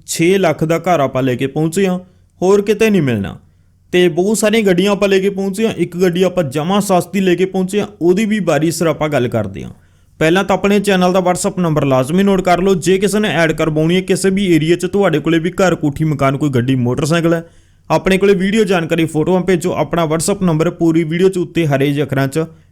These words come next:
ਲਿਖਿਆ ਰਹਿੰਦਾ ਜੀ। ਪਹਿਲੀ ਗੱਡੀ ਤੋਂ ਵੀਡੀਓ ਦੀ ਸ਼ੁਰੂਆਤ ਆਪਾਂ ਕਰਦੇ ਹਾਂ। Swift ਆਪਾਂ ਲੈ ਕੇ ਪਹੁੰਚੇ ਹਾਂ।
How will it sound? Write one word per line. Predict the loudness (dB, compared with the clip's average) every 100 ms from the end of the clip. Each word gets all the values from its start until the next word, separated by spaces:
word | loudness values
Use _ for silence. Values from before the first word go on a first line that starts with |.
| _
ਲਿਖਿਆ | -2 2 2 2
ਰਹਿੰਦਾ | 2 0 -2
ਜੀ। | -4 -10 -18 _ _ _ 0
ਪਹਿਲੀ | 2 4 4
ਗੱਡੀ | 4 4
ਤੋਂ | 2
ਵੀਡੀਓ | 2 0 0
ਦੀ | 2
ਸ਼ੁਰੂਆਤ | 2 0 0 0 0
ਆਪਾਂ | 0 -2
ਕਰਦੇ | 0 0 0 0
ਹਾਂ। | 0
Swift | -2 0 0 0 -2
ਆਪਾਂ | 0 2
ਲੈ | 2
ਕੇ | 0 -2
ਪਹੁੰਚੇ | -2 -2 0 -2
ਹਾਂ। | -2